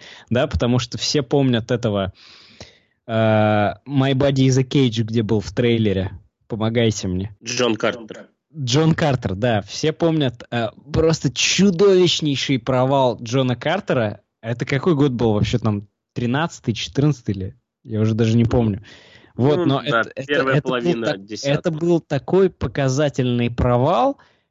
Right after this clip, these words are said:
Speaker 1: что всё, вот больше уже в такую большое-большое фэнтези с, э, огромным количеством армий и всего такого уже н-, не пойдут, если это точно не Lord of the Rings.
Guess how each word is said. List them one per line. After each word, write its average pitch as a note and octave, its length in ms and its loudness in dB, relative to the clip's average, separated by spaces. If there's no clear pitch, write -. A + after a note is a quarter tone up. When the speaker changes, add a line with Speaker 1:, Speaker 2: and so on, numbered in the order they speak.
Speaker 1:
что - 360 -6
всё, E3+ 500 0
вот A#2 260 -2
больше C#3+ 440 0
уже B2+ 240 2
в - 80 -6
такую B2 320 0
большое-большое A#2+ 1200 0
фэнтези A#2 760 -2
с, - 240 -4
э, G#2+ 280 2
огромным B2 640 2
количеством A#2+ 720 0
армий A#2 580 2
и A2 140 -4
всего A#2 320 0
такого G3+ 420 2
уже D3 400 4
н-, C#3 800 0
не C#3+ 100 4
пойдут, C3+ 540 2
если C#3+ 360 0
это C3 300 -2
точно D#3 540 -4
не A#2+ 220 0
Lord C#3 340 0
of C3 180 2
the B2+ 140 2
Rings. G2 340 -2